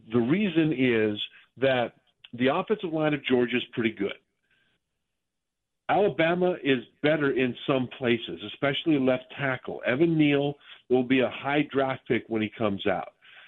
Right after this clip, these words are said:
And so you've got two great pass rushers coming off the edge for Michigan. Heisman Trophy finalist Aiden Hutchinson, and then David Ojabo, who's matched Hutchinson for sack for sack, basically, and tackle for loss for tackle for, for loss. Well, Neal will take one of those guys away, and you can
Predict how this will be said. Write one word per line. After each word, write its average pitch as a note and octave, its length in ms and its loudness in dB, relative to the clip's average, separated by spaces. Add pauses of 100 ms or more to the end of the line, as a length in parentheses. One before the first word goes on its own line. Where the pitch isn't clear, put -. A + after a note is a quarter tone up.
And A#2+ 140 0
so D#3 60 4
you've E3 240 2
got C#3+ 160 2 (120)
two E3+ 280 0 (180)
great C#3+ 320 2
pass C3+ 300 0
rushers A2 280 -2
coming A#2+ 260 0
off A2 200 2
the A2+ 180 4
edge G2+ 240 2 (380)
for C3 80 4
Michigan. C#3+ 480 0 (440)
Heisman C3+ 320 -2
Trophy C#3 340 0
finalist C3+ 440 2
Aiden C3+ 260 2
Hutchinson, B2+ 600 0 (260)
and B2 120 4
then C#3+ 160 2
David A#2+ 300 0
Ojabo, D#3 640 -2
who's A#2+ 380 2
matched C3+ 440 0
Hutchinson C3 600 0 (480)
for C3 180 2 (120)
sack C3+ 260 0
for C#3 180 -2
sack, D#3+ 280 0
basically, A#2 540 0
and A2+ 100 -2
tackle A#2+ 400 -2
for A#2+ 80 0
loss A2 340 2
for A#2 80 -6
tackle G2+ 380 -4
for, A2 280 -6 (140)
for B2+ 80 2
loss. C#3+ 220 0 (320)
Well, B2 100 2
Neal G3 220 4
will E3 80 2
take D3 200 0
one C#3+ 140 0
of C3 60 0
those B2 200 2
guys A#2 240 0
away, C3+ 280 0
and A#2+ 100 -4
you F#3 60 -4
can C3+ 140 -4